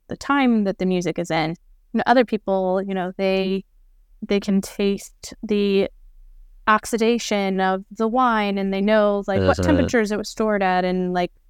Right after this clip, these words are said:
Speaker 1: you know, what region it was grown in. And, like, I just take a sip of the wine and I'm like, "Mm, does it taste sweet or not sweet?" You know, it's like,
Speaker 2: <laughs>
Speaker 1: it's
Speaker 2: Right.
Speaker 1: just, like, a kind of a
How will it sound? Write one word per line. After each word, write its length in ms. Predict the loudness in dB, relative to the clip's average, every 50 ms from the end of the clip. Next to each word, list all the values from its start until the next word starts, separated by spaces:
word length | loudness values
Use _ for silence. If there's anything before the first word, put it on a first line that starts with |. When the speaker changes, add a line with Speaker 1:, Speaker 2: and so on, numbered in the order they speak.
| -20 -20 _ _ _ -20 -20 _ -20 _ _ _ _ _ -10
Speaker 1:
you 120 | -6 -6 -4 -4 -4
know, 320 | -6 -6 -6 -8 -8 -10 -14 -20 -20 -20 -20 _ _ _ -20 -12 -12
what 300 | -4 2 4 4 4 4
region 720 | 2 -4 -6 -6 -4 -2 0 2 2 0 0 0 0 0
it 100 | 0 -2
was 120 | -4 -6 -6
grown 320 | -2 0 2 2 2 2
in. 240 | 0 0 -2 -2 -2
And, 220 | -2 -2 -2 -2 -2
like, 220 | -2 -4 -4 -2
I 140 | 0 -2 -2
just 200 | -2 -4 -10 -6
take 160 | -6 -6 -6 -6
a 20 |
sip 240 | -10 -10 -8 -4 -4
of 100 | -4 -2
the 100 | 0 -2
wine 260 | 0 0 0 -2 -2
and 100 | -4 -4
I'm 100 | -6 -6
like, 360 | -6 -6 -6 -8 -10 -12 -18 _ _ _ -20 _ -20 -20 -14 -6
"Mm, 320 | -2 0 0 0 0 -2 -2
does 200 | -2 -2 -2 -2
it 80 | -6
taste 440 | -2 -2 -2 -2 -2 -6 -12 -16 -12
sweet 420 | -8 -6 -4 0 0 0 0 0 0
or 120 | 0 0
not 320 | 2 4 4 4 4 2 0
sweet?" 380 | -8 -8 -6 -4 -4 -4 -2
You 100 | 2 4
know, 120 | 4 6 6
it's 200 | 4 4 4 2
like, 180 | 2 2 0 0
Speaker 2:
<laughs> 40 | -2
Speaker 1:
it's 120 | -2 2
Speaker 2:
Right. 120 | 4 6 6
Speaker 1:
just, 200 | 6 6 6 4
like, 160 | 0 2 4
a 140 | 4 4 4
kind 200 | 2 0 0 0
of 120 | 2 0 -2
a 220 | -4 -4 -6